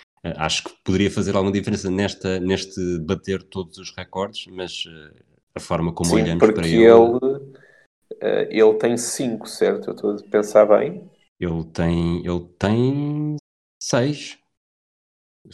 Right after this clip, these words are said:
Speaker 1: Ora bem, ele ganha, desculpa,
Speaker 2: Eh.
Speaker 1: ele teria seis se vencesse esta, sim.
Speaker 2: Pois, porque o Gento do Real Madrid tem seis, não é? Portanto, falta-lhe uma para igualar.
Speaker 1: Ok.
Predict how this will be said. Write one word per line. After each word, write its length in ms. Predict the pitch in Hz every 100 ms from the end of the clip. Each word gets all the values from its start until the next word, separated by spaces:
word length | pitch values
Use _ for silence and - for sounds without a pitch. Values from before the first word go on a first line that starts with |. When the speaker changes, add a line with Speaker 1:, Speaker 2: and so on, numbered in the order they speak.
| - - - - _ _ -
Speaker 1:
Ora 180 | 87 85
bem, 180 | 80 -
ele 160 | 90 87
ganha, 280 | 95 98 -
desculpa, 340 | - 110 95
Speaker 2:
Eh. 80 | 73 98
Speaker 1:
ele 80 |
teria 280 | 98 113 113
seis 320 | 107 110 110
se 100 | 107
vencesse 380 | - 87 87 82
esta, 300 | 80 - 71 _ -
sim. 180 | -
Speaker 2:
Pois, 380 | - 117 107 -
porque 420 | - - 110 -
o 120 | 110 104
Gento 640 | 104 120 127 131 123 131
do 100 | 120
Real 280 | 117 117 110
Madrid 360 | 110 110 127 127
tem 160 | 135
seis, 600 | 135 - 110 101 - - _ _ _ _ _ _ -
não 80 | -
é? 140 | 98 -
Portanto, 340 | - - 98
falta-lhe 400 | - 104 104 104
uma 220 | 107 104
para 180 | 104 104
igualar. 640 | 104 107 110 101 95 - - _ _ _ _ _ _ -
Speaker 1:
Ok. 380 | 87 85 -